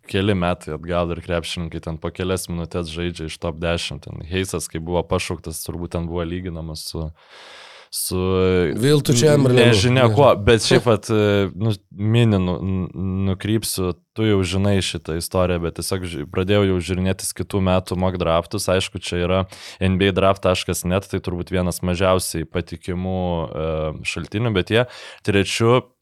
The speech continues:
Speaker 1: piku ateinančiai biržoj, em, prognozuoja septynių pėdų dviejų colių, e, centrą Aaroną Bradshaw ir tai jo, tiesiog prie jo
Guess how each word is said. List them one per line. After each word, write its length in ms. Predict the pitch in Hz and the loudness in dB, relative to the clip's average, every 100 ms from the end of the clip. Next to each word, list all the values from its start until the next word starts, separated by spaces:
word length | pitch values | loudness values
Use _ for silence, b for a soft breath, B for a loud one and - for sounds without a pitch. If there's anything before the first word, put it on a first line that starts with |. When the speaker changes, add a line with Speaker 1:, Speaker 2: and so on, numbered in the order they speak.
| _ | _
Speaker 1:
piku 340 | 101 107 131 107 | -4 0 2 2
ateinančiai 520 | 98 101 101 87 85 | 2 0 0 0 -4
biržoj, 600 | 80 98 101 104 95 92 85 | -2 -2 0 0 2 2 0
em, 580 | 80 - 82 85 85 82 80 76 - _ _ _ _ _ _ _ - - _ _ | -2 -2 -2 0 0 -2 -4 -6 -12 _ _ _ _ _ _ _ -20 -20 _ _
prognozuoja 640 | 113 104 95 87 110 120 | 0 2 2 2 4 6
septynių 360 | 101 95 95 107 | 4 -2 -4 -2
pėdų 260 | 101 98 95 | 0 0 -2
dviejų 300 | 87 90 98 | 0 0 -2
colių, 540 | - 98 101 85 90 127 | -2 2 4 4 2 0
e, 520 | - - - - 87 85 | -4 -20 -12 -4 0 0
centrą 540 | - 95 104 120 127 123 110 - | 0 0 0 2 4 6 4 2
Aaroną 440 | 92 98 92 87 | 2 4 4 2
Bradshaw 920 | 80 80 80 95 98 87 - 80 110 151 B B B | -2 -8 -2 2 2 0 0 2 2 -2 B B B
ir 360 | - 98 101 98 | -2 2 4 2
tai 180 | - 98 | 2 2
jo, 80 | 101 | 2
tiesiog 380 | 85 95 107 107 | 0 0 0 0
prie 160 | 95 | 2
jo 80 | 98 | 2